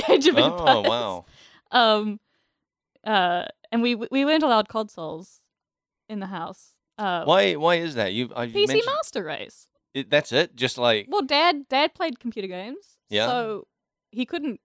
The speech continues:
Speaker 2: He was
Speaker 1: take
Speaker 2: real, he was real tribal with, like,
Speaker 1: Yeah.
Speaker 2: his video <laughs> games.
Speaker 1: Or just, like, I don't, you see,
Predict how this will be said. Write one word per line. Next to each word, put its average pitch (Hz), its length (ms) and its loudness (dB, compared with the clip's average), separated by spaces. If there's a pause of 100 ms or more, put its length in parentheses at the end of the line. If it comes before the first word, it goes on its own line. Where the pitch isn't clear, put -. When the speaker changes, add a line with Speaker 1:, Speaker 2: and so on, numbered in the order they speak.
(220)
Speaker 2:
He 151 60 2
was 156 100 4
Speaker 1:
take 165 100 6
Speaker 2:
real, 175 200 6
he 160 120 -2
was 147 140 0
real 151 200 0
tribal 135 520 2
with, 139 140 -6
like, 117 460 -2
Speaker 1:
Yeah. 254 140 4
Speaker 2:
his 123 100 -2
video 131 260 2
<laughs> - 0 -
games. - 540 -8
Speaker 1:
Or 440 100 4
just, 453 260 -2
like, 415 360 -4 (260)
I 269 140 -18
don't, 302 240 -2 (120)
you 269 180 -10
see, 330 280 -6